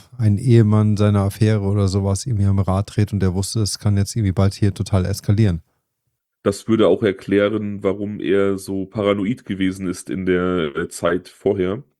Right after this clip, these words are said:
Speaker 1: Genau. Und möglicherweise könnte dieser Täter dann dementsprechend ganz bewusst und ganz extra erst die Familie von Keith umgebracht haben, um, äh, ihm das irgendwie nochmal zu sagen und um, um ihn noch weiter zu ver-, oder tiefer zu verletzen,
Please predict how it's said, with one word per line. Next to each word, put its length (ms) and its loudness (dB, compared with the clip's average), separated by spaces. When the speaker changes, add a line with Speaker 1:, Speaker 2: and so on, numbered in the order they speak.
Speaker 1:
Genau. 300 0
Und 460 0
möglicherweise 840 2
könnte 300 2
dieser 340 0
Täter 480 0
dann 540 -2
dementsprechend 800 -2
ganz 260 2
bewusst 500 -2
und 80 -2
ganz 360 -2
extra 760 0
erst 240 0
die 60 0
Familie 460 0
von 180 -4
Keith 260 -4
umgebracht 500 -2
haben, 300 -2
um, 640 4
äh, 280 2
ihm 180 0
das 220 -2
irgendwie 180 2
nochmal 240 0
zu 140 -4
sagen 340 0
und 300 -4
um, 340 -6
um 200 -4
ihn 100 2
noch 260 0
weiter 340 0
zu 100 -12
ver-, 220 -6
oder 160 0
tiefer 360 0
zu 120 -10
verletzen, 560 -4